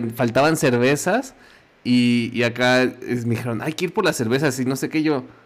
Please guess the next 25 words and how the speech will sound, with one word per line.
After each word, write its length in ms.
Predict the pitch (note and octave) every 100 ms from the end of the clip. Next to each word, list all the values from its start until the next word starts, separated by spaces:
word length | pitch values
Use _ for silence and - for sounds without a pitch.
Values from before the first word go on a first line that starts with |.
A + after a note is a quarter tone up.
| _ _ _ _
"¿Qué 100 | -
vamos 260 | A3 B3+ F#3
a 20 |
ir 100 | D#3+
por 140 | F#3 E3
cervezas? 500 | C3 A#2 C3+ C3+ -
Ahorita 320 | B2 B2+ D#3+
aquí, 340 | F3+ - E3+ -
¿cuántas 380 | - E3+ F#3+ G#3+
quieres?". 460 | - C#3+ D3+ C#3 C3
Así, 420 | A#2 A#2+ D3 C#3
en 200 | B2+ B2+
veinte 280 | B2+ C#3 C3+
minutos 280 | E3+ E3+ D3
están 260 | B2+ C3+ C#3
aquí. 340 | C3 D3+ D#3 - - - - -
O 80 | D3+
sea, 120 | E3
sí, 120 | E3
¿sabes? 240 | E3 F#3 E3+
Ya 80 | D#3+
me 120 | F3
parece 320 | E3 D3+ F3
como 220 | D#3+ C3+
algo, 420 | C3+ C#3 D3+ D3